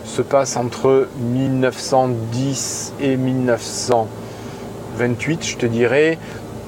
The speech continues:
Tome trois, quatre, on avance jusqu'à la Deuxième Guerre mondiale. Et il paraît que les, les tomes suivants vont aller beaucoup plus vite pour arriver jusqu'à aujourd'hui, sur le tome six.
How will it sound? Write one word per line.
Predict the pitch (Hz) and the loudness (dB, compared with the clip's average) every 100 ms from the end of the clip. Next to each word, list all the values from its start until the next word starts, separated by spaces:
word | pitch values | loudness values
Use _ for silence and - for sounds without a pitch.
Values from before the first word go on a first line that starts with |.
| - - - - - - - - | -12 -12 -12 -12 -12 -12 -8 0
Tome | 147 | 0
trois, | 143 160 147 | 2 0 2
quatre, | 160 156 143 | 2 2 2
on | 139 | 4
avance | 135 143 147 147 131 117 | 6 6 6 4 0 -2
jusqu'à | 110 - - 135 | -2 -4 2 4
la | 123 120 | 6 4
Deuxième | 113 127 135 127 | 4 2 4 4
Guerre | 127 | 4
mondiale. | 127 123 117 170 151 85 - - - - - - | 4 4 4 4 2 -4 -12 -12 -12 -12 -6 0
Et | 120 | 2
il | |
paraît | 117 120 127 156 | 4 4 4 2
que | - | 4
les, | 123 117 113 110 | 6 8 6 6
les | 117 | 2
tomes | 113 139 131 | 2 2 0
suivants | - 127 123 156 | -2 0 2 4
vont | 123 123 | 4 4
aller | 127 | 4
beaucoup | 120 131 - | 4 2 0
plus | 127 | -2
vite | 120 143 - 123 | 0 -2 -2 -6
pour | 104 117 | 4 6
arriver | 117 113 117 | 6 4 2
jusqu'à | 131 135 | 2 4
aujourd'hui, | 127 131 120 117 | 6 6 4 2
sur | 104 110 | 0 0
le | |
tome | 113 117 | 2 0
six. | - - - | -2 -6 -8